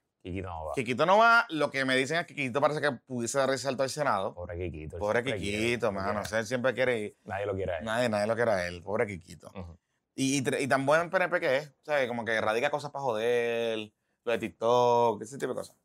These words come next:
Speaker 2: Em, así que Quiquito pudiese brincar de la Cámara al Senado. Eso sí pudiese pasar. Lo que me está curioso es, parece que Jago va a montar una plancha completa.
Speaker 1: Ujú.
Speaker 2: O sea,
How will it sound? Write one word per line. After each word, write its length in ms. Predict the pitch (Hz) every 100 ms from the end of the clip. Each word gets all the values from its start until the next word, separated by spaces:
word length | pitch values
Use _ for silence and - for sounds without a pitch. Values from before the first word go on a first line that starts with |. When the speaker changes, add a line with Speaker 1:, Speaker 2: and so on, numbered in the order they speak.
| _ _ - _ _ _ _ _
Speaker 2:
Em, 600 | 135 135 131 131 123 120 _ - - -
así 160 | 139
que 80 | 170
Quiquito 320 | 151 143 170
pudiese 260 | 170 175 180
brincar 240 | 165 156 160
de 80 |
la 80 | 139
Cámara 240 | 120 131 139
al 60 |
Senado. 500 | 160 147 110 101 131 _ _ _ _
Eso 180 | 101 113
sí 120 | 117 120
pudiese 280 | 131 127
pasar. 360 | 127 117 104 - _ _ _ _ _ _ _ _
Lo 360 | 123 131 143 143
que 500 | 147 143 143 139 127 _ _ _ _ _ _ _ _ - -
me 140 | 127 135
está 180 | 139
curioso 480 | 147 175 175 175 185
es, 360 | 160 123 - - _ _ _ _ _ _ _ _ _ _ _ _ _
parece 240 | 107 104 139
que 100 | 143
Jago 240 | 135 170
va 80 | 143
a 40 |
montar 240 | 131 135 156
una 280 | 156 151 - _
plancha 320 | - 113 120 151
completa. 480 | 120 95 104 - _ _ _ _
Speaker 1:
Ujú. 160 | 98 85 - _ _ _
Speaker 2:
O 40 |
sea, 320 | 127 113 85